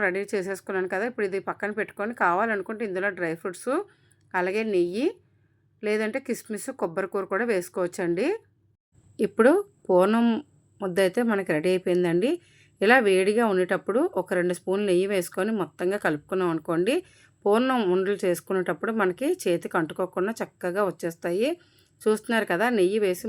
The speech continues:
మొత్తాన్ని కలిపేసిన తర్వాత చిన్న చిన్న ఉండలాగా అయితే చేసేసుకుంటున్నాను. మనము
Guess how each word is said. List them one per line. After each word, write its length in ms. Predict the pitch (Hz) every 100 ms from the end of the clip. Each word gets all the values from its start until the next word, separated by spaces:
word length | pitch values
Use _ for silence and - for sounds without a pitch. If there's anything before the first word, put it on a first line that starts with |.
| 190
మొత్తాన్ని 360 | 151 190 196 180
కలిపేసిన 420 | 156 160 180 185 165
తర్వాత 240 | 151 156 285 381 _ - _ -
చిన్న 160 | 214 214 202
చిన్న 160 | 240 208
ఉండలాగా 380 | 185 180 185 175
అయితే 160 | 175 233 233
చేసేసుకుంటున్నాను. 840 | 180 190 180 185 175 180 165 240 392 - _ _ _ _
మనము 220 | 214 254